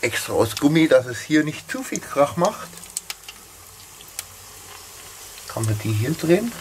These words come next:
Nö, auch nicht. Na ja, gut. Lassen wir, lassen wir sie einfach mal jetzt ein paar Minuten drin.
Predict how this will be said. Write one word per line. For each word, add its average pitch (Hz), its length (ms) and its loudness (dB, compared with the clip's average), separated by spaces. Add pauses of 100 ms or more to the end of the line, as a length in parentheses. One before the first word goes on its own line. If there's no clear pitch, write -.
Nö, 104 240 2 (180)
auch - 220 -4
nicht. 110 260 -8 (1040)
Na 151 120 -2
ja, 92 260 0
gut. - 160 -8 (3500)
Lassen 165 280 4
wir, 143 160 0 (120)
lassen 175 300 2
wir 175 100 0
sie 147 160 0
einfach 151 300 0
mal 127 140 2
jetzt 127 200 0
ein 120 80 -6
paar 113 160 2
Minuten 117 420 0
drin. 180 260 2